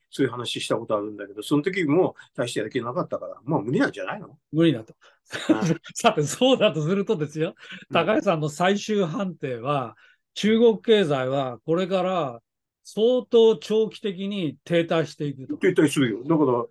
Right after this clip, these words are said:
Speaker 1: クルグマなんかそういうこと言ってるじゃん、やっぱり。
Speaker 2: そう。
Speaker 1: それに、あの、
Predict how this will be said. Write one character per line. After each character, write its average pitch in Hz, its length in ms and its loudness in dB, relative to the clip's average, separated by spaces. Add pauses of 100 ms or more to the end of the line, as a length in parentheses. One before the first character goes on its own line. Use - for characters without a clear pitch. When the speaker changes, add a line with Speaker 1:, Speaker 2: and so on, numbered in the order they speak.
Speaker 1:
ク 220 140 -2
ル 196 80 -2
グ 175 60 0
マ 120 120 0
な 104 80 -6
ん 110 60 -8
か - 80 -8 (320)
そ 165 120 -2
う 151 40 4
い - 20 2
う 139 40 2
こ 135 60 -10
と - 40 -8
言 113 100 -14
っ - 20 -20
て 180 120 -2
る 143 40 -4
じ 110 100 -10
ゃ - 20 -12
ん、 - 40 -20
や - 60 -20
っ - 100 -20
ぱ 208 100 -12
り。 190 80 -20
Speaker 2:
そ 139 440 2
う。 - 100 -20
Speaker 1:
そ - 100 -2
れ 151 100 6
に、 151 100 6
あ 143 40 6
の、 143 520 2